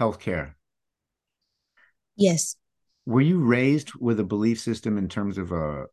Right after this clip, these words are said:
Speaker 1: a religion, a belief system, uh, and philosophy, a worldview, of some type of framework, or, or no faith?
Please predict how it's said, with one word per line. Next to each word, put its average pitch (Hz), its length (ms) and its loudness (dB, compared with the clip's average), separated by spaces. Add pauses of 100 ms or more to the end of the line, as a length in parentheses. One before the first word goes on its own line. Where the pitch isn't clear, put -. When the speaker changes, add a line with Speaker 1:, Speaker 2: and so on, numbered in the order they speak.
Speaker 1:
a 82 120 -6
religion, 113 560 -2
a 85 80 -2
belief 110 340 -2
system, 107 600 -6
uh, 78 260 -6
and 73 220 -12
philosophy, 101 1120 -4 (520)
a 80 60 -12
worldview, 101 800 -2
of 82 80 -8
some - 340 -4
type - 200 -6
of 95 100 -6
framework, 127 540 -2
or, 120 180 0
or 127 60 4
no 135 180 2
faith? 76 340 -10